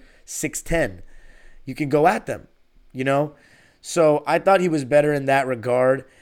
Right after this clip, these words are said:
and he just was missing threes, but he had some really nice lob passes over to Zoo, and Zoo had our first six points in the game. And again, I think Zubats continues his really good play.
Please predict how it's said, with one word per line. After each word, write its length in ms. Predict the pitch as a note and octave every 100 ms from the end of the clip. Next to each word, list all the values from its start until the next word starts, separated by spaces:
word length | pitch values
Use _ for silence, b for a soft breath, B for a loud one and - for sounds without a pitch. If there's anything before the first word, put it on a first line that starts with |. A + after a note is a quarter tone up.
| b -
and 100 | C3
he 200 | C3 C3
just 240 | D3 F3+
was 120 | E3+
missing 320 | D3+ D#3+ D#3+ C#3+
threes, 420 | D#3 D3 D#3 C#3+
but 340 | C3 C#3 C3
he 120 | -
had 160 | C#3+ C3+
some 220 | C#3 C3
really 300 | C#3 F3 E3+
nice 380 | D#3+ D3 C#3+ C3+
lob 320 | B2+ B2+ C3+
passes 380 | C3+ C3 C3 C3
over 160 | B2+ B2
to 80 |
Zoo, 380 | A2+ G#2+ B2+ C3
and 240 | B2 A#2 A2+
Zoo 260 | A2+ E3+
had 180 | E3+ C#3+
our 140 | B2+
first 280 | B2 D3 C3
six 180 | A#2+ -
points 260 | - C3+ B2
in 80 |
the 80 | A2
game. 400 | G2+ A2+ B2 G#2 - B B
And 140 | - A#2
again, 320 | G#2 B2 A#2+
I 100 | B2+
think 220 | D3 B2+
Zubats 600 | G#2 G#2+ B2+ B2 A#2 -
continues 680 | - A2+ G2+ B2 C3 A#2+ -
his 140 | A2
really 260 | G#2+ A#2+ A#2
good 240 | G#2+ A#2 F#2+
play. 460 | - A#2 A2 G2+